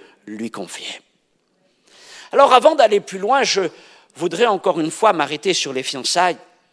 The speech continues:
et de dire ceci, c'est qu'elles étaient un véritable engagement.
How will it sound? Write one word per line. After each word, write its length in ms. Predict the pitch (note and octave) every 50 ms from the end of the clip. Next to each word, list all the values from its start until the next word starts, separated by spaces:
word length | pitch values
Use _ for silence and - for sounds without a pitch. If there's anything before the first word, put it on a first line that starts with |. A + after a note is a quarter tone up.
| _ -
et 80 | - C3+
de 100 | D3 D#3+
dire 200 | D#3 F3 G#3 F#3+
ceci, 420 | - - D3 C3+ - - E3 F3+
c'est 160 | - - E3 D3
qu'elles 280 | - D#3+ D#3 C#3+ -
étaient 160 | D3 C#3 F#3
un 100 | E3 C#3+
véritable 580 | A#2+ - E3+ E3+ D#3 D3+ C#3+ - F3+ D#3 C#3 C3
engagement. 560 | B2 A#2+ A#2+ A#2+ G#2+ - - - A#2+ - -